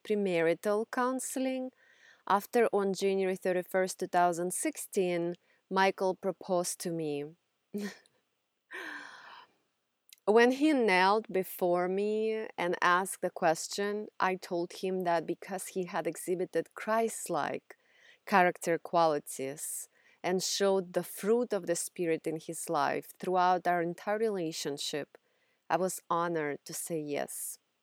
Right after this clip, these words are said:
During our counseling, we discussed our life together in detail.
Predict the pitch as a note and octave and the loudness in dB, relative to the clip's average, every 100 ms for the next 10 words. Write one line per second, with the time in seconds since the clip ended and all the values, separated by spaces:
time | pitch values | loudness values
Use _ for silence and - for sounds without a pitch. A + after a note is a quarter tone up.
0 | _ _ _ _ _ _ _ _ _ _ | _ _ _ _ _ _ _ _ _ _
1 | _ _ _ _ - - _ F3+ B3 C#4 | _ _ _ _ -12 -12 _ 4 6 6
2 | B3+ G3 F#3+ - G3+ G3 - F#3+ F3 F3 | 4 4 4 0 -4 -4 -4 -2 -2 -2
3 | E3+ - F#3 F3+ - F3 D#3+ F3 G3+ - | -4 -2 0 0 0 -2 2 2 2 -2
4 | A3 F3+ F3+ E3+ E3 E3 E3 D3+ - C3+ | -2 2 2 2 -2 -4 -6 -8 -6 -6
5 | C3+ C3 | -6 -10